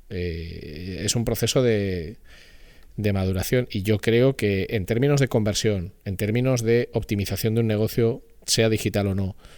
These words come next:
o en términos de transacción, el conocimiento transversal es crítico. ¿De qué te sirve controlar mucho la parte técnica de un e-commerce si no sabes nada de logística?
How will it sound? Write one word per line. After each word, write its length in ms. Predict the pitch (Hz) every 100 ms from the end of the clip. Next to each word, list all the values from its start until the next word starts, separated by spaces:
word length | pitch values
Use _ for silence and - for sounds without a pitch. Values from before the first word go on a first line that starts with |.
| - - -
o 120 | 95
en 100 | 92
términos 500 | 113 113 120 117 113
de 200 | 110 107
transacción, 840 | 107 104 95 95 - 104 120 180 - - - -
el 380 | - 92 87 87
conocimiento 580 | - 90 92 92 101 107
transversal 520 | 107 104 101 123 123
es 200 | 120 - -
crítico. 560 | - 113 110 90 76 98
¿De 180 | 101 95
qué 140 | -
te 140 | 113 127
sirve 300 | - 139 120
controlar 460 | 120 113 113 113
mucho 280 | 123 123 120
la 120 | 107
parte 280 | 104 110 107
técnica 460 | 101 110 113 107 101
de 80 | 104
un 40 |
e-commerce 500 | 101 - 110 101 -
si 180 | - -
no 120 | 101
sabes 280 | - 104 101
nada 240 | 104 107 95
de 80 |
logística? 580 | 92 - 123 - 90 -